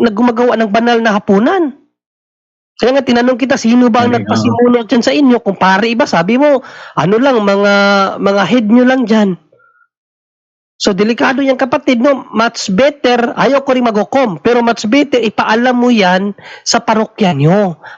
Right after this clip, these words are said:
Speaker 1: para alam ng pa-, ng pari yung mga pinagagawa nyo dyan.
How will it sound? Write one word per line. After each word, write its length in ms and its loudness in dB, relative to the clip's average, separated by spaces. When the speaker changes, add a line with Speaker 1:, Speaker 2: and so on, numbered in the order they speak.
Speaker 1:
para 160 0
alam 400 -2
ng 240 -2
pa-, 240 -2
ng 160 -2
pari 480 0
yung 160 2
mga 240 0
pinagagawa 880 0
nyo 160 -2
dyan. 400 -2